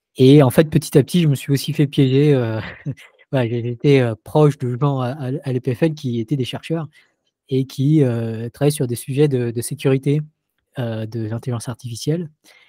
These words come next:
Et, euh, et ouais, très vite, euh, on s'est, s'est dit, en fait, c'est un sujet, euh,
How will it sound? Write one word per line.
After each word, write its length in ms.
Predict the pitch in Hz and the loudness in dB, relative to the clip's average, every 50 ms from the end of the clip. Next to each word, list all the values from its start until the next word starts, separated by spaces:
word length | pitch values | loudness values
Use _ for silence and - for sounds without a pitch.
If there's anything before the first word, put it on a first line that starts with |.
| _ _ _ _ _ _ _ _ _ _ _ | _ _ _ _ _ _ _ _ _ _ _
Et, 240 | 117 127 131 139 | 4 4 6 6
euh, 600 | 131 120 113 113 110 110 107 110 107 107 107 107 110 - | 6 4 4 2 2 0 0 -2 -2 -4 -6 -8 -8 -6
et 80 | 127 | 0
ouais, 160 | 120 139 127 | 2 2 2
très 220 | 117 - - 147 135 | 2 2 0 2 2
vite, 240 | 143 170 170 - 143 | 2 0 0 0 -2
euh, 560 | 127 127 120 120 120 117 117 117 117 117 117 | 0 0 0 0 0 -2 -2 -2 -2 -4 -4
on 40 | 110 | -6
s'est, 180 | - - 135 | -10 -10 -12
s'est 160 | 117 - - | -12 -12 -6
dit, 140 | 110 135 180 | 0 2 2
en 140 | 160 127 120 | 2 2 0
fait, 160 | - - 160 | -2 -6 -6
c'est 60 | - | -6
un 40 | 117 | -12
sujet, 320 | - - 131 113 139 160 156 | -12 -10 -6 2 4 4 4
euh, 640 | 139 123 113 107 110 107 104 104 104 104 104 101 | 4 2 0 -2 -6 -6 -8 -10 -10 -12 -12 -14